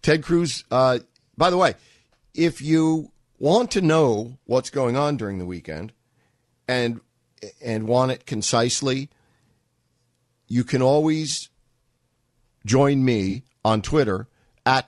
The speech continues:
J A Y underscore Severin, S E V E R I N, at J underscore Severin. Uh, because if you were to look back and read my tweets from Friday night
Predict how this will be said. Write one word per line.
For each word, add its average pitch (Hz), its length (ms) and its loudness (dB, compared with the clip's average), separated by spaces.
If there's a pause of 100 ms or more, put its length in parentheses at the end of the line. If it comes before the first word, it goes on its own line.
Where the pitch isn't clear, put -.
(120)
J 120 380 0
A 117 80 2
Y 101 400 -2
underscore 98 720 -2 (200)
Severin, 82 520 -6 (180)
S 113 240 -2
E 107 160 -4
V 92 200 -4
E 90 500 -8
R 85 180 -4
I 78 140 -6
N, - 260 -10 (580)
at 110 420 0 (1400)
J 104 400 0
underscore 95 520 -4
Severin. - 380 -8 (1000)
Uh, 113 60 -6
because 110 520 0 (960)
if 107 200 0
you 156 160 2
were 160 200 2
to 143 100 -2
look 131 280 -2
back 143 320 2
and 107 200 -2
read 123 320 0
my 113 260 0
tweets 123 420 -4
from 92 260 -4
Friday 113 460 0
night 113 280 -2